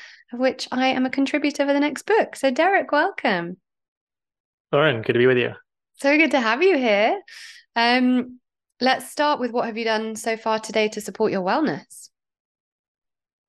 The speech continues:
Speaker 2: Yeah, I went outside with my kids at sunrise and we stood on the,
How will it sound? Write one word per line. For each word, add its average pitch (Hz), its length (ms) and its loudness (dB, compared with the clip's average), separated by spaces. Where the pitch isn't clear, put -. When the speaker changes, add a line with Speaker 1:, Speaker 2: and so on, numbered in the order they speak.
Speaker 2:
Yeah, 127 460 2
I 135 300 4
went 135 640 -2
outside 123 880 0
with 123 400 2
my 113 680 -4
kids 151 360 2
at - 300 -10
sunrise 123 760 0
and 117 160 -2
we 113 140 -2
stood 113 480 2
on 107 300 -4
the, 104 340 0